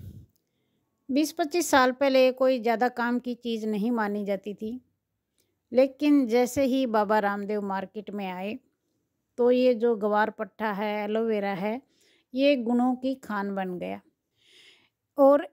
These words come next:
एड़ी से चोटी तक की सारी बीमारियों को हम एलोवेरा से ठीक करने लगे। अगर आपके बाल झड़ रहे हैं, बाल सफ़ेद हो रहे हैं, तो आप एलोवेरा जेल का यूज़ कीजिए। अगर आपके चेहरे पर फुंसी फोड़े हैं,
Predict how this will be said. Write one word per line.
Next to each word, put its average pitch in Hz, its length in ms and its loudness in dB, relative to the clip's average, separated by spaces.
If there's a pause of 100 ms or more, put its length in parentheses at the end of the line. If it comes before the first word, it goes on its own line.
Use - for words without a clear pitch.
एड़ी 262 340 4
से 285 200 2
चोटी 233 420 -2
तक 233 200 -8 (100)
की 233 200 -8
सारी 214 480 0
बीमारियों 214 540 0
को 196 320 -6 (260)
हम 208 200 -8
एलोवेरा 208 560 0
से 254 180 -2 (100)
ठीक 214 240 -8
करने 180 340 -8
लगे। 175 320 -10 (1160)
अगर 254 240 4
आपके 254 400 2
बाल 208 380 2
झड़ 226 220 -2
रहे 226 260 0
हैं, 233 540 -4
बाल 208 300 0
सफ़ेद 233 520 0
हो 220 140 2
रहे 220 240 2
हैं, 240 240 -2 (340)
तो 208 80 -8
आप 208 280 -4
एलोवेरा 220 500 -2
जेल 214 240 -2
का 220 140 -4
यूज़ 214 320 -4
कीजिए। 220 480 -8 (600)
अगर 285 300 2
आपके 277 400 0
चेहरे 220 440 2
पर 226 320 -2
फुंसी 226 520 -4
फोड़े 233 400 0
हैं, 247 340 -2